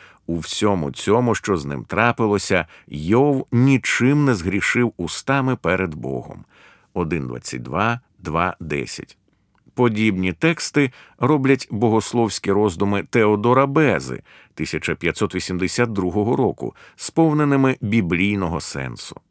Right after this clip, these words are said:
Нічого не відбувається аби як чи без Божої найсправедливішої постанови, хоча Бог взагалі не чинить гріха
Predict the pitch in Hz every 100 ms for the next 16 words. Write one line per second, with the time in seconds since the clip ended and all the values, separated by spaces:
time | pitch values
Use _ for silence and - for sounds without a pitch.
0 | _ _ _ - 95 151 175 - - 127
1 | 95 92 82 78 69 76 87 104 95 -
2 | 95 - - 107 87 78 62 85 110 107
3 | - - - - 113 104 - 98 104 76
4 | 67 107 127 90 67 71 110 104 - 92
5 | 73 64 78 123 123 - 113 110 - 107
6 | - 131 139 104 57 - _ - - -
7 | _ - - 175 160 151 113 85 90 98
8 | 85 69 117 156 117 - 95 78 65 65
9 | 71 - 127 135